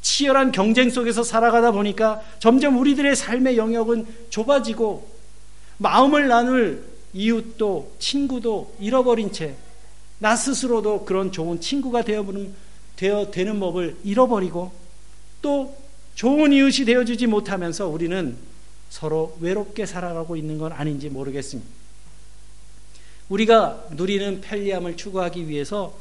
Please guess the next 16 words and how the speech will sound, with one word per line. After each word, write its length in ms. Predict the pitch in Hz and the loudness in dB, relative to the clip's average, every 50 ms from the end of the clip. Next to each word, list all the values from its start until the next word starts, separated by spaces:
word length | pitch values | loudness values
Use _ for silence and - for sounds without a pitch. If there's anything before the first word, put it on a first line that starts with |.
| - - - | -14 -10 -6
우리들이 640 | 220 233 262 269 254 262 254 262 247 - - - - - - - - - | -2 2 2 4 4 4 4 2 0 0 -4 -8 -14 -14 -14 -14 -14 -8
포기하고 720 | - 269 285 240 262 277 254 254 247 226 226 240 233 226 | -4 -2 -2 0 2 4 4 4 2 2 2 2 2 2
살아가는 640 | 226 - 220 226 226 220 214 208 208 208 202 196 190 | 2 0 2 2 2 2 2 0 -2 -2 -4 -4 -6
삶의 420 | - - - 196 202 208 220 208 | -6 -4 -2 0 0 0 0 -2
가치가 400 | 185 175 151 - - 160 175 170 160 | -4 -6 -6 -6 -8 -6 -6 -6 -6
얼마나 440 | - 196 190 214 247 262 262 262 | -4 -2 -2 0 0 0 -2 -4
많은지 380 | 262 233 190 190 202 208 196 214 | -4 -4 -6 -6 -6 -6 -6 -6
모릅니다. 400 | 185 175 180 180 170 135 113 - - - - - - - - - - - - - - - - - - - - - - - - - - - - - - - - - - - | -4 -2 -2 -2 -2 -2 -4 -6 -10 -12 -14 -14 -14 -14 -14 -14 -12 -12 -12 -12 -12 -12 -12 -12 -12 -12 -12 -12 -12 -12 -12 -12 -12 -12 -12 -12 -12 -12 -12 -12 -10 -4
그래서 540 | - 180 196 190 202 202 190 175 151 - - - - - - - - - - - - - - - - - - - - - | -2 0 0 0 0 0 -2 -2 -4 -6 -10 -12 -12 -12 -14 -14 -14 -14 -14 -14 -14 -14 -14 -14 -14 -14 -14 -12 -10 -8
우리에게도 680 | 175 175 208 208 196 170 165 160 - 180 170 160 151 - - - | -4 -2 0 0 0 0 -2 -4 -4 -6 -6 -6 -8 -10 -12 -12
광야의 520 | - - 143 143 160 170 175 175 180 180 175 | -12 -8 -6 -4 -4 -4 -4 -6 -6 -8 -8
체험이 340 | - - 208 196 180 196 196 | -10 -10 -10 -8 -8 -8 -8
있었으면 400 | 185 - 180 165 - 185 185 175 | -10 -10 -10 -10 -10 -10 -10 -10
좋겠다는 540 | 180 175 175 180 175 165 - 165 165 170 | -10 -10 -8 -8 -10 -8 -8 -8 -6 -8
생각을 400 | 160 165 160 156 156 151 151 156 | -8 -8 -10 -8 -8 -6 -6 -6
했습니다. 360 | 156 151 156 - 147 107 - | -6 -8 -8 -10 -10 -12 -12